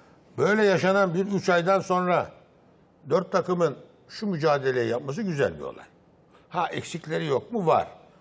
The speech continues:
Ama kolay bir iş değil çıktıkları iş. Dört takımı da tebrik ederim. Ha, eksikleri, fazlaları var. Yok. Şimdi konuşacağım. Mesela Trabzon teknik direktörü.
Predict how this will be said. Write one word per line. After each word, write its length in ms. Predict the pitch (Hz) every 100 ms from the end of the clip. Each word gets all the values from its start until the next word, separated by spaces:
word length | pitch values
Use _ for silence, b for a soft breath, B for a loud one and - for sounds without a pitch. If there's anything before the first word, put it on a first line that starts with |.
| b _ -
Ama 260 | 180 180
kolay 400 | - 110 139 175
bir 60 | 175
iş 220 | 165 -
değil 200 | 196 117
çıktıkları 580 | - - 98 - 95 104
iş. 380 | 220 - - - b b b b _
Dört 200 | 190 214
takımı 320 | 196 147 165 196
da 80 |
tebrik 340 | 170 202 190 175
ederim. 340 | 131 147 208 -
Ha, 200 | 143 160
eksikleri, 600 | 185 - 202 - 190 180
fazlaları 640 | 175 175 185 175 180 196 196
var. 280 | 165 190 - - b b b b -
Yok. 460 | 180 - - - - _
Şimdi 280 | - 160 185
konuşacağım. 540 | 180 180 - 202 165 104 - - _ _ -
Mesela 540 | 139 185 180 160 - - - _
Trabzon 460 | - 190 180 160 226
teknik 380 | 202 202 214 208
direktörü. 520 | 170 139 135 110 85